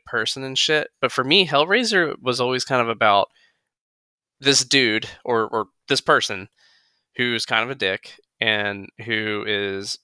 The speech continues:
selfish, uh, ba-, self-righteous, you know, this person that wants everything, uh, feels entitled,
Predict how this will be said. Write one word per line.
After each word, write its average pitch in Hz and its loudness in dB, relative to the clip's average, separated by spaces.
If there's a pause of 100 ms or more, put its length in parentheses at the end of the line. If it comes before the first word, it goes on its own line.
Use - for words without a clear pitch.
(100)
selfish, 131 0 (800)
uh, 95 0 (1200)
ba-, 113 0 (320)
self-righteous, 110 0 (440)
you 117 -4
know, 92 -4 (180)
this 120 0
person 123 0
that 104 0
wants 113 0
everything, 107 -2 (880)
uh, 101 2 (300)
feels 165 2
entitled, 107 -4